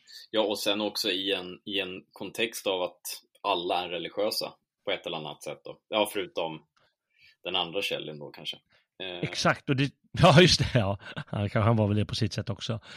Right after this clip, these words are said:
Speaker 2: Eh, det ska vi ha klart för sig, just det, att den här, eh, det här med att skapa en människa och så, det var förstås mycket mer laddat än vad det är idag.
Speaker 1: Mm.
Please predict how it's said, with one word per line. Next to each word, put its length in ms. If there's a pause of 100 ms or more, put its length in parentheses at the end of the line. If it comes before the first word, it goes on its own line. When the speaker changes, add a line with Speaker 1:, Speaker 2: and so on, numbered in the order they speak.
(220)
Speaker 2:
Eh, 120
det 220
ska 140
vi 80
ha 80
klart 220
för 140
sig, 180
just 300
det, 80
att 300 (220)
den 260
här, 440
eh, 440 (480)
det 120
här 180
med 160
att 80
skapa 480
en 120
människa 440
och 80
så, 180
det 80
var 100
förstås 320
mycket 400
mer 140
laddat 500
än 120
vad 100
det 80
är 200
idag. 200
Speaker 1:
Mm. 120